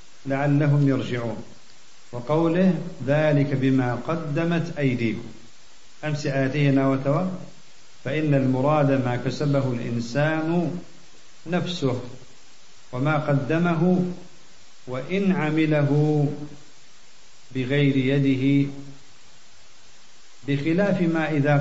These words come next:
قال: "عملته بيدي"، "عملته بيدي"، "عملته بيدي" بيا،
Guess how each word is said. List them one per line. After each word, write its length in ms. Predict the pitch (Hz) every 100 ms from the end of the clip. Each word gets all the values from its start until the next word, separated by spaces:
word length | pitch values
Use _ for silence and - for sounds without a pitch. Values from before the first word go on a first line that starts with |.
| 156
قال: 520 | 160 151 147 147 143 - - - - - - -
"عملته 1000 | 120 127 160 180 151 170 160 139 170 175 147
بيدي"، 460 | 135 139 131 120 107 - - - - - - - - - - - - - - - - - 113
"عملته 840 | 120 143 147 147 135 156 180 185 - - - -
بيدي"، 420 | 117 127 143 139 95 - - - - - - - - - - - - - - - - - - -
"عملته 800 | 123 147 151 - 147 156 175 180 175 - - - - - - -
بيدي" 560 | 120 135 143 135 143 139
بيا، 440 | 117 117 135